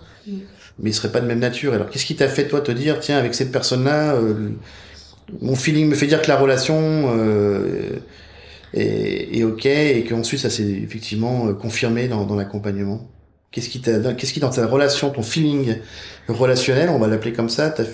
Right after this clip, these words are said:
Speaker 2: t'a permis de faire un bilan pour toi qui était, euh,
Speaker 1: Bah,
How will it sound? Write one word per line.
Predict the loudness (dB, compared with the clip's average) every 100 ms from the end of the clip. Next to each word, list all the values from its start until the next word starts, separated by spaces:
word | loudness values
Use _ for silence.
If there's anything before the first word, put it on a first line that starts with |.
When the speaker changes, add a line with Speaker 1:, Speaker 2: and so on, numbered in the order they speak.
| -12 -20 -20 -20 -20 _
Speaker 2:
t'a | -4
permis | 0 0 2
de | 0
faire | 0 2
un | 0
bilan | 0 0 0
pour | -2 -6
toi | -4
qui | -4 -6
était, | -6 -4 -2
euh, | -2 -2 -4 -8 -12 -18 -20 -20 -20 -20 -20 -20
Speaker 1:
Bah, | _